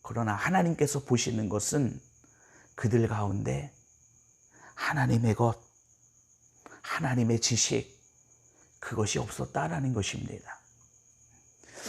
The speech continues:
우리가 성경 공부를 하는 이유는 무엇인가요? 우리가 성경 공부를 하는 것은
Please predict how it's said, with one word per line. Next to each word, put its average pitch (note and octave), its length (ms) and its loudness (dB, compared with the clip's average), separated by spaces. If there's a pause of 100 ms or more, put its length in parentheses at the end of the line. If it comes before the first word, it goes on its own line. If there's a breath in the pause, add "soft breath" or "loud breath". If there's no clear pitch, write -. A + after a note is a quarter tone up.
(140 loud breath)
우리가 A2+ 220 4
성경 F3+ 360 4
공부를 E3 360 4
하는 D#3 320 4
이유는 A#2 320 4
무엇인가요? G#2+ 800 -2 (1400 soft breath)
우리가 A2+ 260 4
성경 F#3+ 400 4
공부를 C#3 360 2
하는 C3+ 300 0
것은 G#2+ 520 0